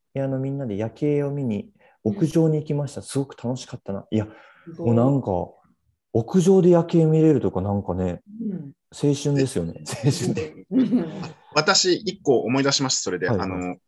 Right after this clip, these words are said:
Speaker 3: ちょうどそのコロナ禍で夏場に花火屋さんが、
Speaker 1: うん。
Speaker 3: あの、多分応援でこう花火を上げてくれるみたいなのが、あの、
Speaker 2: うん。
Speaker 3: コロナの時あったと思うんですけど、目の前でバーンって行ったんですよ。で、それは個室のお部屋だったんですけど、その時だけはみんなその個室の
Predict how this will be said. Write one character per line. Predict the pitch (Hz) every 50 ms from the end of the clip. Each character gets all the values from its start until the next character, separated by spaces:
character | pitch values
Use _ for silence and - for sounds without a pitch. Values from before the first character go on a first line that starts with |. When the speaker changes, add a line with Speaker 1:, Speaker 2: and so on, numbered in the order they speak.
| _ _ _ _ _ _ _ _ _ _ _
Speaker 3:
ち | - - 202
ょ | 196
う |
ど | 190 196
そ | 196 -
の | 196 190 185
コ | - - 185
ロ | 196 208
ナ | 220 214
禍 | 214 - 147
で | 123 120 117
夏 | 113 120 120 120 - 170 175
場 | 165 156 170
に | 135 127 131 123 107 - - _ _
花 | - 139 156 170 170
火 | 175 180 180
屋 | 180 170
さ | 170 - 175 175
ん | 165
が、 | 160 160
Speaker 1:
う | 160
ん。 | 156
Speaker 3:
あ | 156 156
の、 | 151
多 | - - 151
分 | 127 110 101 - - _
応 | - 139 165 196 214
援 | 214 208 208
で | 208 196
こ | - 185
う | 180
花 | 160 175 196 202 202
火 | 151 127
を | 101 87
上 | 87 90
げ | 95 95
て | - 90
く | - 104
れ | 95 104
る | 101 104
み | 101 92
た | - 90
い | 87 80
な | 80 80
の | 80 76
が、 | 76 76 76 - _
あ | 85 85
の、 | 85 85
Speaker 2:
う | -
ん。 | - _ _
Speaker 3:
コ | - -
ロ | 127 123
ナ | 117 101
の | 90 78
時 | - 82 -
あ | 87 85
っ |
た | - -
と | -
思 | 87 85
う | 80
ん |
で |
す | 73 -
け | - 78
ど、 | 73 76 69 - _ _ _ _ _ _ _
目 | 95 98 110 123 143
の | 175 202 214
前 | 202 202 202 165
で | 110 107 90 95 85 - _
バ | - 185
ー | - - - - 117 107
ン | 95
っ | - _ _
て | - 85
行 | 76 -
っ | _
た | - 95
ん | 80
で |
す | 76 - -
よ。 | - - _ -
で、 | 123 135 131 - - - - _ _
そ | - - 175
れ | 196
は | 180 175 - _
個 | - - 175
室 | 156 - - - 202 208
の | 208 202 196 196 - - _ _ -
お | 147 151
部 | 147 165
屋 | 160 156
だ | 165
っ | -
た | - 117
ん | 87
で | 80
す | - -
け | 87
ど、 | - 92 80
そ | 73 - - 160
の | 165
時 | 156 - 165 156
だ | 147 143
け | - 135
は | 107
み | 87 95 107
ん | 113
な | 110 107
そ | - -
の | 104 101
個 | - 98
室 | - - - 107
の | 104 107